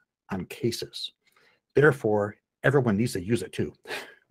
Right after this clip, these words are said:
Because if they don't use it, I don't wanna be the only one saying, "Yeah, it's valid because I say so." I'd rather have people say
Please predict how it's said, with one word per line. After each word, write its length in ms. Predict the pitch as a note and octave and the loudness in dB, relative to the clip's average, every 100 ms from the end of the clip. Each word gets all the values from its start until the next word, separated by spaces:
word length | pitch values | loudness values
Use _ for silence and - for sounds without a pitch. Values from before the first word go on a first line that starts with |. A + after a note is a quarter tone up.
| - | -8
Because 240 | C#3+ D#3 | 2 4
if 120 | C3+ | 4
they 120 | C3+ E3+ | 4 6
don't 180 | D3 | 6
use 140 | C#3+ B2 | 6 4
it, 100 | A2+ | 6
I 80 | C#3+ | 6
don't 100 | D3+ | 4
wanna 160 | C#3 | 4
be 100 | C3 | 4
the 100 | A#2 | 4
only 180 | A#2+ C3 | 6 6
one 240 | A#2+ A#2 | 4 2
saying, 420 | A2+ B2 A2+ G#2 - - _ | 0 0 0 -2 -6 -20 _
"Yeah, 100 | B2 | 0
it's 260 | B2 A#2+ A#2 | 0 0 -2
valid 440 | B2+ A#2 A#2 G#2 - _ _ _ _ _ - | -2 0 0 -2 -12 _ _ _ _ _ -10
because 180 | A#2+ A#2+ | -6 -4
I 100 | A#2+ | -4
say 200 | - A#2 | -4 -6
so." 240 | - F2 | -6 -6
I'd 120 | G#2 | -2
rather 240 | A#2 A#2+ G#2 | 2 2 0
have 360 | G#2 G#2+ G2+ | -2 -6 -6
people 240 | - A2+ G2 | -8 -8 -8
say 320 | - G2+ F#2+ | -4 -6 -6